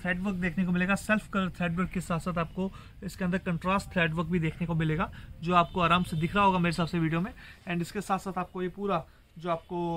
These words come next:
बॉर्डर इसका देखने को मिल रहा है वो बहुत ही colorful है और बहुत ही प्यारा लगता है। Golden and color lining के ऊपर ये पूरा border आएगा। And आपको मैं बताना चाहूँगा सवा छः meter कट के ऊपर साड़ी आएगी। And ये साड़ी में आपको पूरी साड़ी में work देखने को मिलेगा। ये देखिए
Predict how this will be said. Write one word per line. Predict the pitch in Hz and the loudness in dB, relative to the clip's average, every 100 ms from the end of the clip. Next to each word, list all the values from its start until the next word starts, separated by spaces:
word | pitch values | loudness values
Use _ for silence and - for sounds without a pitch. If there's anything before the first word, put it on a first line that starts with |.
| 160 143 | -4 -2
बॉर्डर | 165 180 220 | 0 2 0
इसका | - 190 | -2 -4
देखने | 175 - | -4 -8
को | 175 | -8
मिल | 160 | -6
रहा | 165 | -4
है | 180 | -4
वो | 165 160 | -4 -4
बहुत | 165 | -4
ही | 185 | -6
colorful | 170 170 170 175 | -6 -6 -4 -6
है | 180 - - - | -6 -10 -20 -18
और | 196 | -14
बहुत | 175 180 202 | -8 -6 -4
ही | 214 | -4
प्यारा | 180 175 | 0 2
लगता | 165 151 165 | 2 0 -4
है। | 156 151 | -2 -2
Golden | 151 160 175 170 | -2 -2 0 0
and | 170 175 - - - | 0 -2 -8 -16 -12
color | 190 208 | -6 -4
lining | 180 170 175 | -2 -2 -4
के | 180 | -4
ऊपर | 156 165 | -6 -8
ये | |
पूरा | 160 165 | -6 -6
border | 147 147 160 | -4 -4 -4
आएगा। | 156 220 - - | -4 -8 -14 -14
And | 160 156 | -10 -6
आपको | 165 - - 208 | -6 -8 -8 -8
मैं | 196 | -8
बताना | 190 190 | -6 -6
चाहूँगा | 185 190 208 | -6 -8 -10
सवा | - 165 170 | -8 -8 -8
छः | - | -8
meter | 170 170 | -8 -10
कट | - 165 | -12 -12
के | - | -12
ऊपर | 165 | -12
साड़ी | 170 156 156 180 | -10 -8 -6 -6
आएगी। | 175 214 285 - - - | -6 -8 -10 -14 -14 -10
And | 160 156 | -6 -2
ये | 170 | -2
साड़ी | 165 165 196 | 0 0 0
में | 185 208 - - 175 | -4 -6 -10 -12 -8
आपको | 165 - 190 - | -8 -8 -10 -8
पूरी | 185 185 | -10 -8
साड़ी | - 180 214 | -2 -2 -2
में | 185 156 - - | -6 -8 -12 -12
work | 170 196 | -8 -8
देखने | 175 175 190 | -10 -12 -10
को | 175 | -8
मिलेगा। | 175 175 190 | -6 -4 -4
ये | 180 | -4
देखिए | 156 151 - | -6 -8 -10